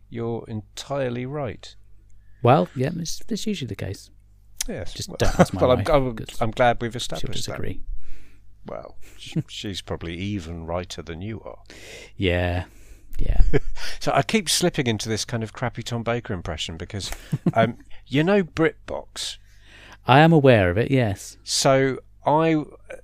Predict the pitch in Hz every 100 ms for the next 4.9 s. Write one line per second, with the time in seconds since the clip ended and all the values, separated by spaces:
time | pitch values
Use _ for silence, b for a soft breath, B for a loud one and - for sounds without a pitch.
0 | - - 170 156 - 127 107 98 104 98
1 | - 101 98 92 85 82 92 92 90 101
2 | - 104 92 92 78 87 76 - 82 80
3 | 87 87 82 80 - 87 101 98 101 107
4 | 85 90 - 92 101 - 69 82